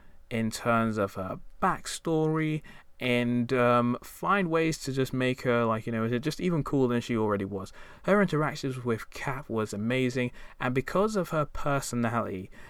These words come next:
the types of missions that she's gone on in the past, the backstory that she has, and, um, just the way in which she's been, like, you know, was it, um,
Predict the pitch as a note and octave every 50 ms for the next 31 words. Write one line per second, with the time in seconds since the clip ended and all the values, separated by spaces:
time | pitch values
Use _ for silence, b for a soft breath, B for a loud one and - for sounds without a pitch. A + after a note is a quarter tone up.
0 | B B - C3 B2 B2 A#2+ A#2 A#2 A2+ - - C#3 C#3+ D#3 - - A#2 A#2+ B2
1 | A#2+ - B2 A#2+ A2+ G#2+ - - A2+ - A#2 G#2+ G#2+ G#2+ G#2 G#2 G#2 A2 A2+ -
2 | - - E3 D#3 A2+ G2 - - - - F#2 F#2+ - B2 A#2+ - - - A#2 A#2
3 | A2+ A#2 G#2 F#2+ - - A2+ - - E3+ D#3+ D3+ A2 F#2+ G2 - B B B B
4 | B B - A#2+ A#2+ A#2 A#2 A#2 A#2 A#2 A2+ A2+ G#2+ A#2+ A#2 A2+ A2+ A2+ A2 A2
5 | A2 A2+ B2 - - C#3+ D#3 F3+ F3+ - D#3 D3+ D#3 D#3 D3+ D3+ C3+ B2+ C3 B2+
6 | B2+ - - B2+ B2 A#2+ A#2 A#2+ A#2 A2+ A2+ A2 G#2+ G#2+ G#2+ - - A#2 G#2+ G#2
7 | G#2 G2+ G2+ G#2 G2+ - - G#2 G2+ G2+ G#2 G#2 G#2 G#2 G2+ G#2 G2+ G2+